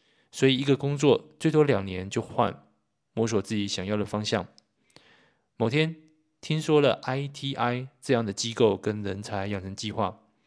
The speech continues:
在快三十岁前让自己拼一把，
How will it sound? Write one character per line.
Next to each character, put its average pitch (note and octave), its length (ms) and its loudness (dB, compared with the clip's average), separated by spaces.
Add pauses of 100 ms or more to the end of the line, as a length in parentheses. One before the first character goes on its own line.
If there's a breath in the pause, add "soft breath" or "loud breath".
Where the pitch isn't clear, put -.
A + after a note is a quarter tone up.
(500 loud breath)
在 B2+ 160 4
快 C3 200 4
三 B2 140 0
十 B2 100 0
岁 A#2+ 220 2
前 G#2 500 -4 (200)
让 A2 240 0
自 A2+ 100 -8
己 G#2+ 140 -4
拼 A#2 200 -6
一 A#2 60 -4
把， G2 300 -2